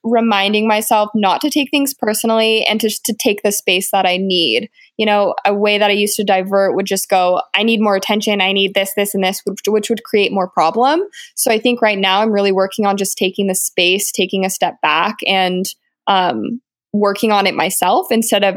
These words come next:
outwardly, um, having to express why I'm, you know, right or wrong.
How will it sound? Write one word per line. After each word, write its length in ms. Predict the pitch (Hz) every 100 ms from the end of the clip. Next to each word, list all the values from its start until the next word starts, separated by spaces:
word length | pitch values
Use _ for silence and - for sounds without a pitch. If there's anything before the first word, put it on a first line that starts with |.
| -
outwardly, 840 | 180 175 180 185 180 165 147 - _ _ _ -
um, 220 | 123 131
having 340 | 208 190 190 190
to 100 | 175
express 760 | - - - 180 156 196 - -
why 220 | 165 165 170
I'm, 340 | 170 175 190 _ _ _
you 120 | 214 190
know, 240 | 180 185
right 280 | 196 175 180
or 140 | 175
wrong. 460 | 175 165 90 180